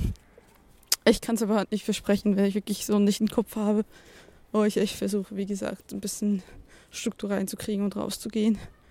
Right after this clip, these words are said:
was mir auch gut tut. Und, ähm, was auf jeden Fall passieren wird, dass der liebe Gregor mit mir wieder eine Neujahrsfolge machen wird. Die wird jetzt schon langsam zur Tradition. Wie viel ihr von ihr Neujahrsfolge wäre das denn mit Gregor die Dritte?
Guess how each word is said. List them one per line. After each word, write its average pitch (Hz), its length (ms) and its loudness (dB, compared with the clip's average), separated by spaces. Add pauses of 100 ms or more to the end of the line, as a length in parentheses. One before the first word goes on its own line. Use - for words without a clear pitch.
(340)
was - 160 -20
mir - 180 -10
auch - 140 -16
gut 202 280 -10
tut. - 320 -14 (1200)
Und, 208 360 2
ähm, 208 200 0
was 208 140 4
auf 233 120 2
jeden 247 140 8
Fall 220 140 2
passieren 269 400 0
wird, 254 220 2
dass - 200 0
der 220 120 6
liebe 220 260 6
Gregor 214 440 4 (960)
mit 196 420 0
mir 220 200 6
wieder 226 280 6
eine 208 200 2
Neujahrsfolge 214 760 4
machen 202 360 2
wird. 202 360 4 (1300)
Die 220 140 4
wird 202 180 0
jetzt - 140 -8
schon 208 120 0
langsam 196 340 -4
zur 226 380 6
Tradition. - 960 4 (420)
Wie 233 100 4
viel 254 220 2
ihr 208 200 2
von - 120 -8
ihr 233 220 0
Neujahrsfolge 254 800 4
wäre 285 140 6
das 349 140 2
denn 220 100 -6
mit 208 160 0
Gregor 214 340 2
die 196 100 4
Dritte? - 300 2